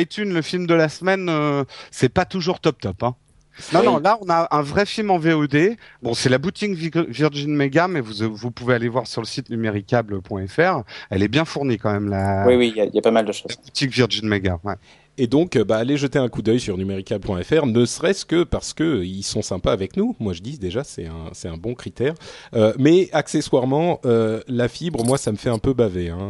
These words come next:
Speaker 3: Euh, Cédric, euh, tu, tu
Speaker 2: Ah,
Speaker 3: l'as
Speaker 2: oui.
Speaker 3: depuis,
Speaker 2: <laughs>
Speaker 3: ouais.
Speaker 2: Ouais, je l'ai depuis à peu près un an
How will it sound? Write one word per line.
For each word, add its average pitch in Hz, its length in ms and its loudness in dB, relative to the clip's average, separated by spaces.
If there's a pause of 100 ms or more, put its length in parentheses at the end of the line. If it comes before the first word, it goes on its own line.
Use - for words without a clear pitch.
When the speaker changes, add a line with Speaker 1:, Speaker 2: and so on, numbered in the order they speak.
Speaker 3:
Euh, 90 240 -8
Cédric, 107 520 -6
euh, 95 240 0
tu, - 180 -8
tu 98 80 -2
Speaker 2:
Ah, 123 320 4
Speaker 3:
l'as 120 80 4
Speaker 2:
oui. 120 160 4
Speaker 3:
depuis, 104 320 -8
Speaker 2:
<laughs> 95 320 0
Speaker 3:
ouais. 107 160 2 (800)
Speaker 2:
Ouais, 143 160 6
je 127 100 -4
l'ai 135 120 4
depuis 135 320 0
à 131 80 6
peu 127 160 -6
près 135 240 2
un 131 160 2
an 156 280 0